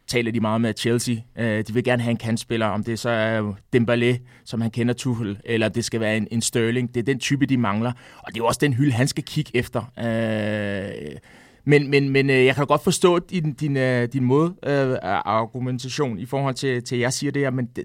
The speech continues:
det er fordi, jeg tror, de skal tage et skridt, inden de kan tage det næste. Øh, og der er det vigtigt at have en spiller, som, som både har nogle personlige ambitioner om at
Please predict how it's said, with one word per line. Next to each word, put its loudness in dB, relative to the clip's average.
det 0
er -2
fordi, -4
jeg -2
tror, -4
de -6
skal -10
tage -8
et -8
skridt, -6
inden 0
de -4
kan -6
tage -2
det -4
næste. -4
Øh, 2
og 0
der 4
er 4
det 6
vigtigt 4
at 0
have 0
en -2
spiller, 2
som, 2
som -2
både 4
har 4
nogle 2
personlige 0
ambitioner -2
om 4
at 4